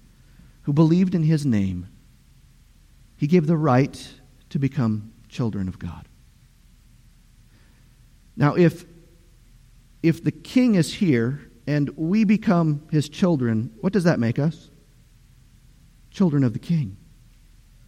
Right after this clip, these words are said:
And what belongs to the king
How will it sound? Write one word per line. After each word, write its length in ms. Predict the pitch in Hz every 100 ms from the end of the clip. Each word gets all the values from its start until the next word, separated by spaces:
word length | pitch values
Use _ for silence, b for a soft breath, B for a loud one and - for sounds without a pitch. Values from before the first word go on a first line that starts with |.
| - - - - b b b b b b
And 120 | - 165
what 120 | 151
belongs 480 | 151 170 190 170 -
to 100 | 160
the 80 |
king 580 | - - 202 123 123 139